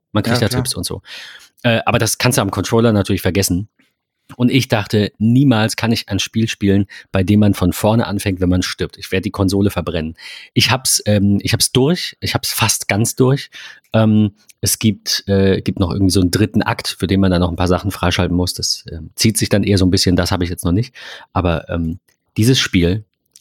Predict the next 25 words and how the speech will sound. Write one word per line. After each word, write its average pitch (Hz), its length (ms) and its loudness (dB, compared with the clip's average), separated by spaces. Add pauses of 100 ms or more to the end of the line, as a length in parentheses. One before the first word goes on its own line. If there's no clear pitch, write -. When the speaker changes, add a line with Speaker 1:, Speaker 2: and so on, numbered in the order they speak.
Speaker 1:
ist - 360 -6
die - 220 -8 (220)
absolute 117 960 0 (540)
Nummer 113 400 2
eins 95 260 -2
auf - 140 -6
der 92 100 -4
P 92 140 -6
S 90 100 -2
fünf, 87 300 -6 (280)
unangefochten, 104 920 0 (220)
was 101 400 -2
die, 95 440 2 (360)
die 95 320 0
Szenerie 101 580 2
angeht, 110 400 2
die 101 80 0
Grafiken 92 460 -2
angeht, 98 380 0
die 92 80 -2
ganzen 98 420 2
neuen, 95 320 4
auch, - 240 -4
auch - 240 -4
grafisch, 90 460 -4